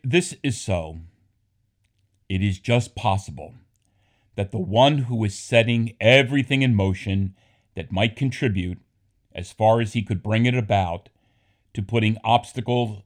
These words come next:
in Jesus' way and to making him abandon his plan,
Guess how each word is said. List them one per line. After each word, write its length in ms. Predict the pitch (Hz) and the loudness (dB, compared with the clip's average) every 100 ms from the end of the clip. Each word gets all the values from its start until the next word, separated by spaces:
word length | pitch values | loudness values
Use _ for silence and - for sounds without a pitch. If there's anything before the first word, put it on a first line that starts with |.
| - | -6
in 220 | 98 95 | -4 -2
Jesus' 500 | 101 104 107 107 - | -2 -2 -2 -6 -4
way 480 | 98 98 98 101 98 - _ _ _ _ _ _ - | 0 2 2 -2 -6 -14 _ _ _ _ _ _ -8
and 140 | 98 | -2
to 60 | 104 | 4
making 520 | - 107 117 113 110 _ _ _ | 4 4 0 -2 -6 _ _ _
him 360 | 107 110 110 113 | -2 0 0 -2
abandon 640 | 87 - 107 113 120 123 107 | -10 -4 0 2 2 0 -4
his 240 | 127 120 | -6 -8
plan, 600 | - 113 95 90 92 104 | -6 -4 -4 -2 -4 -6